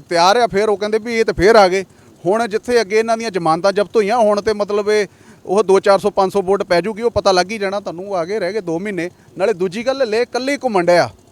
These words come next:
ਇਹਨਾਂ ਨੂੰ ਆਦਤ ਹੈ ਇਕੱਲੇ ਖੇਡਣ ਦੀ। ਸਾਰੇ ਮੁਲਾਜ਼ਮਾਂ ਨੂੰ, ਐਸ ਜੀ ਪੀ ਸੀ ਦਿਆਂ ਨੂੰ ਲਿਆ ਕੇ ਉੱਥੇ ਇਕੱਠੇ ਕਰ ਲਿਆ ਇਹਨਾਂ ਨੇ ਤੇ ਵਿਖਾਤਾ ਵੀ ਆਹ ਵੇਖੋ ਜੀ।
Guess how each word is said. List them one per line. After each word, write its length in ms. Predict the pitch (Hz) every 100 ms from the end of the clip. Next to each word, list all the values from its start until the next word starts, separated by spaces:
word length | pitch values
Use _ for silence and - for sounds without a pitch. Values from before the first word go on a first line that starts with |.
| _
ਇਹਨਾਂ 200 | 180 202
ਨੂੰ 100 | 208
ਆਦਤ 160 | 196 -
ਹੈ 60 | 226
ਇਕੱਲੇ 260 | 202 208
ਖੇਡਣ 260 | 170 160 165
ਦੀ। 180 | 131 107 - _ _ _ -
ਸਾਰੇ 260 | 170 202
ਮੁਲਾਜ਼ਮਾਂ 440 | 190 170 170 180 208
ਨੂੰ, 140 | 185
ਐਸ 100 | 180
ਜੀ 80 | 185
ਪੀ 120 | 185
ਸੀ 140 | 185
ਦਿਆਂ 120 | 190 196
ਨੂੰ 100 | 196
ਲਿਆ 220 | 165 151
ਕੇ 80 | 175
ਉੱਥੇ 120 | 202
ਇਕੱਠੇ 240 | 165 170
ਕਰ 180 | 165 151
ਲਿਆ 120 | 156
ਇਹਨਾਂ 180 | 170 165
ਨੇ 200 | 156 139 - -
ਤੇ 80 | 170
ਵਿਖਾਤਾ 460 | 160 156 151 - 175
ਵੀ 120 | 175
ਆਹ 160 | 170 165
ਵੇਖੋ 260 | 151 170
ਜੀ। 220 | 170 156